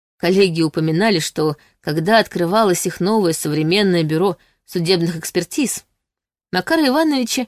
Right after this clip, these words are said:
как опытного эксперта, звали туда на работу. Но он отказался, предпочтя остаться в своем маленьком и старом. Теперь понятно, почему.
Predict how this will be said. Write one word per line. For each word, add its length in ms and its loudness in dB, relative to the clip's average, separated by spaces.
как 220 -6
опытного 420 0
эксперта, 540 -4
звали 320 -2
туда 160 -2
на 100 0
работу. 460 -2
Но 300 -2
он 180 0
отказался, 720 -4
предпочтя 560 -2
остаться 440 -2
в 60 -6
своем 400 0
маленьком 480 2
и 40 0
старом. 460 -2
Теперь 280 -4
понятно, 400 -2
почему. 380 -8